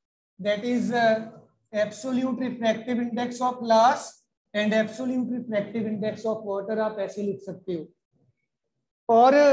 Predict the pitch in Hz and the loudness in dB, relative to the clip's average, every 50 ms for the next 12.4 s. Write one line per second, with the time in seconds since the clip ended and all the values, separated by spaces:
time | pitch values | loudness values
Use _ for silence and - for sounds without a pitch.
0 | 254 247 - - - - _ _ _ _ _ _ _ _ _ _ _ _ _ _ | 4 2 0 -6 -12 -20 _ _ _ _ _ _ _ _ _ _ _ _ _ _
1 | _ _ _ _ _ _ _ _ _ _ _ _ _ _ _ _ - 185 240 240 | _ _ _ _ _ _ _ _ _ _ _ _ _ _ _ _ -4 -2 -2 0
2 | 240 254 240 233 233 254 269 220 226 285 285 269 254 240 - - - 285 285 269 | 2 2 4 4 4 4 4 2 0 0 2 2 2 0 0 -4 -8 -8 -6 -6
3 | 285 285 254 - 277 262 - 233 233 226 220 - - 262 226 247 240 233 220 240 | -6 -6 -6 -8 -10 -10 -8 -6 -4 -4 -4 -6 -6 -6 -6 -4 -4 -2 -2 -2
4 | 240 240 - - 254 226 240 214 247 240 247 254 277 - - - _ _ _ _ | -4 -4 -2 -2 0 0 0 2 4 4 4 4 2 -2 -8 -14 _ _ _ _
5 | _ _ 196 180 240 254 277 277 254 247 240 247 247 262 277 208 - 247 247 247 | _ _ -4 0 2 2 2 2 0 0 0 0 2 2 2 0 -2 -4 -4 -4
6 | 247 233 202 226 226 226 226 - 233 220 - 254 247 196 180 220 220 202 190 233 | -4 -4 -2 0 0 0 0 -2 -4 -8 -8 -8 -8 -8 -6 -6 -6 -4 -4 -6
7 | 233 - - - 220 208 190 - 202 220 226 220 214 196 202 214 226 254 285 254 | -8 -10 -10 -4 -2 -2 -2 -2 -2 -4 -4 -4 -2 -4 -2 0 0 -2 -2 -4
8 | - - _ _ _ - 240 - - - 247 254 - 247 240 240 240 190 220 196 | -10 -16 _ _ _ -4 -4 -4 -2 -4 -4 -4 -2 -2 -2 -2 0 0 -2 -4
9 | - 220 214 202 202 202 202 202 202 196 170 190 180 180 180 - 185 180 180 170 | -4 -4 -6 -6 -4 -4 -2 -2 -2 -2 -2 -2 -2 -2 -2 -6 -8 -10 -10 -10
10 | 156 160 - _ _ _ _ _ _ _ _ _ _ _ _ _ _ _ _ _ | -12 -16 -20 _ _ _ _ _ _ _ _ _ _ _ _ _ _ _ _ _
11 | _ _ _ _ _ _ _ _ _ 226 226 233 247 262 277 262 294 226 294 285 | _ _ _ _ _ _ _ _ _ 2 4 6 6 6 6 6 4 4 4 4
12 | 285 285 294 294 - - - | 4 4 2 0 -4 -10 -18